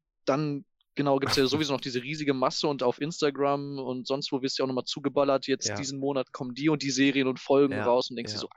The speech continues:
Speaker 2: ja,
Speaker 1: „Alter, was
Speaker 2: ja.
Speaker 1: geht da ab?“ Also da die Übersicht zu behalten. Und was ich halt auch schade finde, aufgrund der riesigen Massen, dass teilweise dann auch andere Serien, die m-,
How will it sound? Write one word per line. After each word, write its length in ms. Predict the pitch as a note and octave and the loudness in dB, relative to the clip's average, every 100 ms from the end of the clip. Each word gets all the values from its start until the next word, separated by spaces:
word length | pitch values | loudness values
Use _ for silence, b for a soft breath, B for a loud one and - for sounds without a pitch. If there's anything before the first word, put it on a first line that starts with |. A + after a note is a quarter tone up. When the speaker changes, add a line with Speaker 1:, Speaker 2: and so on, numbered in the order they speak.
| A2+ | -2
Speaker 2:
ja, 120 | B2+ | 0
Speaker 1:
„Alter, 260 | - A#2+ | 0 -4
was 240 | A#2+ - - | -4 -6 -8
Speaker 2:
ja. 20 | |
Speaker 1:
geht 260 | - B2 - | -6 -4 0
da 100 | A#2 | 0
ab?“ 200 | C3+ - - B B - - | 0 -2 -6 B B -20 -6
Also 200 | A#2+ A#2+ | -6 0
da 180 | C3 C#3+ | 0 2
die 80 | D3+ | -2
Übersicht 400 | D#3 E3 D3+ - | 2 2 0 -6
zu 120 | D#3+ | 0
behalten. 500 | D3 D3 D3+ D#3+ E3+ - _ b b b _ | 2 2 0 -4 -14 -16 _ b b b _
Und 240 | C3+ C3+ | -6 -2
was 160 | C#3+ - | 0 0
ich 100 | - | -2
halt 100 | D3+ | -2
auch 120 | C#3 | 0
schade 340 | - D3+ D#3+ E3+ | -2 0 0 0
finde, 400 | - C3 D3 C3 | -6 -2 -2 -2
aufgrund 380 | B2 - E3+ | -4 -4 -2
der 140 | D3+ C3+ | 2 0
riesigen 380 | D#3 D#3+ D3 C3+ | -2 -10 -10 -4
Massen, 320 | D3+ - C#3+ | -4 -4 -4
dass 300 | B2+ - - | -4 -4 -10
teilweise 520 | - C3+ D3 C#3+ C#3 | -4 -2 2 2 0
dann 160 | C3 C3 | 0 0
auch 180 | B2+ - | 0 0
andere 300 | C#3+ F3+ D3 | -6 -2 0
Serien, 320 | B2+ C#3 D3 | 0 -2 -2
die 120 | C3 C3 | -4 -8
m-, 220 | C3 | -10